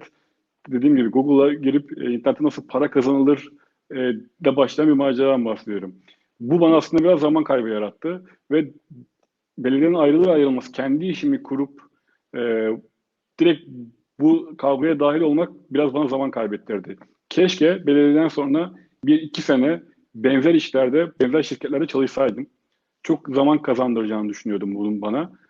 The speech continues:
Ee, aslında zaman kaybettiriyor gibi gözüküp zaman kazandıracaktı. Çünkü her şeyi deney yanıl yöntemiyle öğrenip çok zaman kaybettim. Ve öğrenmem, öğrenmem gereken bir sürü şeyi de yanında öğrenmek zorunda kaldım. Bence şu an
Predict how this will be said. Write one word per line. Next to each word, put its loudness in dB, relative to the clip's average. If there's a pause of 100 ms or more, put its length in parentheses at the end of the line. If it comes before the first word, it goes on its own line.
(140)
Ee, -6
aslında 0
zaman 2
kaybettiriyor 2
gibi 2
gözüküp -2
zaman 2
kazandıracaktı. -6 (240)
Çünkü 0 (200)
her 2
şeyi 0
deney 6
yanıl 2
yöntemiyle 0
öğrenip 0 (140)
çok -6
zaman -4
kaybettim. -6 (280)
Ve 4
öğrenmem, 4 (100)
öğrenmem 0
gereken 2
bir -2
sürü 0
şeyi 0
de 2
yanında 4
öğrenmek 2
zorunda -6
kaldım. -10 (320)
Bence 0
şu 0
an 0